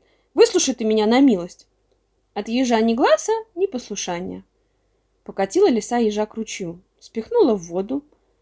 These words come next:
а еж воды смерть боится. Вот он развернулся и молит лису: «Помоги мне, лиса, вытащи меня!» «А, плут, — говорит лиса, — а ты с меня слово сними, не хочу с тобой водиться». «Ну ладно, —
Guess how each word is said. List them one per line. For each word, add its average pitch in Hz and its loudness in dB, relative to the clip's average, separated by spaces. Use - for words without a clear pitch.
а 180 -4
еж 214 -2
воды 196 -4
смерть 208 -2
боится. 185 -8
Вот 370 4
он 302 6
развернулся 302 4
и - 8
молит 220 6
лису: 180 -16
«Помоги 403 4
мне, 440 8
лиса, 403 6
вытащи 494 2
меня!» 311 4
«А, 214 4
плут, — 381 6
говорит 196 -6
лиса, — 185 -10
а 202 -2
ты 254 -2
с 247 -6
меня 269 4
слово 277 4
сними, 247 0
не 370 -2
хочу 453 6
с - 2
тобой 214 2
водиться». 208 0
«Ну 359 4
ладно, — 214 8